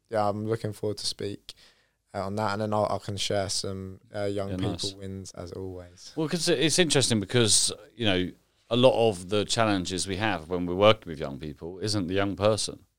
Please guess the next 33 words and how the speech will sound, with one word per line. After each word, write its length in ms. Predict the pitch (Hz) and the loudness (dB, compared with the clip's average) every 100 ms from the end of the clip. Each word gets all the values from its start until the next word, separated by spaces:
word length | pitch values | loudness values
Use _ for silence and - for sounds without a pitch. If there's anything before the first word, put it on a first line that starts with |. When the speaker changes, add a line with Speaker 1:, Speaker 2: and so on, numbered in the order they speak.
| _ | _
Speaker 1:
Mm. 80 | 110 104 | -12 -6
Speaker 2:
It's 180 | 90 104 | -4 0
usually 300 | 107 92 87 | 0 -2 -2
their, 240 | 90 90 | 0 0
their 240 | - 95 | -2 -4
network, 540 | 98 101 71 82 76 - | -2 -2 -4 -8 -8 -6
their 140 | 90 | -6
peers, 500 | 85 101 95 90 85 | -4 0 2 2 0
their 440 | - 87 85 85 82 | -2 0 0 0 -4
parents, 760 | 98 98 87 87 78 - - 98 | 0 0 2 -2 -6 -6 -8 -8
Speaker 1:
Mm. 160 | 98 | -14
Speaker 2:
people 200 | 95 87 | -8 -4
like 80 | 76 | 2
that. 320 | 101 92 - | 4 2 0
So 140 | - 87 | -2 0
it's 160 | 78 | 0
important 420 | 90 90 110 80 80 | -2 0 0 0 -4
that 120 | 65 | -2
they 180 | 92 92 | 0 0
see, 440 | - 92 85 82 - _ _ _ _ _ _ - | 0 -2 -2 -4 -8 _ _ _ _ _ _ -14
you 80 | |
know, 40 | 78 | -14
what 280 | - 95 78 | -4 -2 0
we're 80 | 85 | 0
doing 360 | 98 98 90 | 2 2 2
here 440 | 80 78 71 80 101 101 | -2 -8 -8 -8 -10 -10
Speaker 1:
Yeah. 100 | 95 | -4
Speaker 2:
is 120 | 87 | 0
so 180 | 101 90 | 2 2
beneficial 640 | 87 82 98 87 92 80 | 2 0 -2 -4 -4 -6
to 200 | - 101 | -4 -4
them. 160 | - | -4
I, 120 | 78 | -2